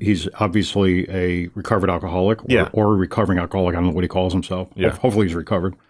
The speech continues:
Speaker 1: And, um, he
Speaker 2: Hmm.
Speaker 1: resents me using the word obsessed,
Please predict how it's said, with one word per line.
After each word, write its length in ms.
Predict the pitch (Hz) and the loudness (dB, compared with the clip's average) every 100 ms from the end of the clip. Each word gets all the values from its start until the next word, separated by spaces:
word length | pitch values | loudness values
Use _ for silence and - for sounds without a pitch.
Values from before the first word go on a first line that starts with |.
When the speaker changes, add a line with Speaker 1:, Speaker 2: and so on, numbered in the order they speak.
| _ - - _ _ _ _ | _ -20 -20 _ _ _ _
Speaker 1:
And, 280 | 117 107 101 | 0 4 4
um, 320 | 98 95 92 - _ _ _ _ _ _ _ | 4 2 0 -6 _ _ _ _ _ _ _
he 140 | 147 | 4
Speaker 2:
Hmm. 40 | 117 | 6
Speaker 1:
resents 320 | 110 123 - | 6 4 4
me 120 | 113 | 4
using 500 | 101 101 95 92 82 | 6 6 6 4 2
the 140 | - 92 | 0 2
word 340 | 90 87 85 - | 4 2 0 -6
obsessed, 720 | 87 - - 104 - - - | -10 -2 2 2 0 -10 -16